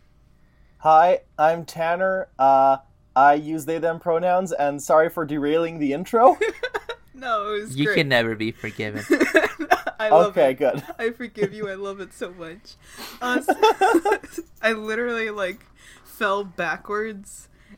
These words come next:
Speaker 2: and, like, my headphone just popped out of my <laughs> ear.
Speaker 1: Oh, no.
Speaker 2: <laughs> It was great. But, uh, Tanner, uh, please, can you, can you tell us about yourself?
Speaker 3: Yeah, that's the number one question that we always have.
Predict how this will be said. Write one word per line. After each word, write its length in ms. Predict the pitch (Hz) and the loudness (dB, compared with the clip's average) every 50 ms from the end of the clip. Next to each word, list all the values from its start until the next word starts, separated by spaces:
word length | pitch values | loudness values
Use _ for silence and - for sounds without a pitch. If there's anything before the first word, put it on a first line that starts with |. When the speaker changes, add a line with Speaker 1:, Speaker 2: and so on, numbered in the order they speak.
| _ - | _ -6
Speaker 2:
and, 240 | 185 185 185 180 185 | -4 -4 -4 -6 -8
like, 260 | 180 180 190 190 202 | -10 -10 -10 -12 -12
my 220 | 196 190 175 180 | -10 -8 -8 -8
headphone 640 | 185 - - 185 170 196 - - 208 185 175 214 208 | -10 -8 -8 -8 -8 -8 -8 -4 -4 -4 -4 -4 -8
just 240 | 196 214 196 - - - | -10 -12 -14 -14 -14 -10
popped 300 | - 175 175 - - 190 | -8 -8 -8 -6 -6 -4
out 140 | 185 170 175 | -4 -4 -4
of 60 | 190 | -6
my 200 | 185 175 175 180 | -8 -8 -10 -4
<laughs> 40 | - | -2
ear. 580 | - 311 - - - - - - - 392 - - - - - - - - - - - - - | -2 0 2 4 4 4 2 2 -2 -4 -4 -2 -6 -8 -10 -10 -14 -12 -12 -12 -12 -4 0
Speaker 1:
Oh, 140 | 202 208 208 | 0 0 2
no. 440 | 196 214 233 214 185 190 185 - - | 2 6 8 10 10 8 8 4 -4
Speaker 2:
<laughs> 40 | - - 523 - 359 - 330 - - - | -10 -8 -6 -6 -6 -6 -8 -10 -6 -6
It 220 | 285 269 269 - | -6 -6 -6 -8
was 140 | - 254 - | -10 -12 -12
great. 420 | - - 202 185 175 165 147 - _ _ _ _ _ - - - - _ _ _ | -10 -10 -8 -6 -6 -8 -10 -12 _ _ _ _ _ -20 -20 -20 -20 _ _ _
But, 200 | 262 247 240 - - | 0 0 0 -2 -2
uh, 220 | - 208 214 208 208 | -2 0 0 0 -2
Tanner, 520 | - 277 269 254 240 220 190 185 180 - _ _ _ - - _ _ _ | -6 -6 -6 -4 -4 -4 -4 -4 -6 -10 _ _ _ -20 -20 _ _ _
uh, 600 | 196 208 208 202 196 190 185 180 170 156 151 - - _ | -2 0 0 0 -2 -6 -8 -8 -10 -12 -12 -14 -16 _
please, 640 | - - 269 285 339 320 269 233 185 180 - - - | -20 -16 -10 -8 -6 -6 -6 -8 -10 -12 -14 -16 -18
can 300 | - - 240 233 233 247 | -18 -14 -12 -12 -10 -10
you, 300 | 254 269 262 240 220 - - | -10 -8 -10 -10 -10 -12 -12
can 180 | - 254 247 | -10 -10 -10
you 100 | 262 269 262 | -10 -12 -12
tell 260 | - - 311 349 330 | -14 -14 -14 -12 -12
us 160 | 285 - - | -12 -12 -14
about 320 | 208 202 - 160 147 - - | -16 -12 -12 -12 -12 -12 -14
yourself? 320 | - 139 135 - 127 143 | -16 -16 -16 -14 -10 -6
Speaker 3:
Yeah, 160 | 160 160 143 | -2 -2 0
that's 240 | 127 123 120 - - | 0 -2 -4 -4 -8
the 80 | 131 120 | -10 -4
number 260 | 123 127 127 131 131 | -4 -2 -2 0 -2
one 160 | 131 127 131 | -2 -2 -4
question 460 | - - 135 127 131 - - - 139 135 | -4 -4 -4 -4 -4 -6 -12 -12 -10 -8
that 60 | 127 | -8
we 140 | 120 120 117 | -8 -6 -6
always 240 | 117 127 156 - | -6 -6 -8 -6
have. 360 | - 127 123 120 123 123 127 | -2 -2 0 0 0 -2 -4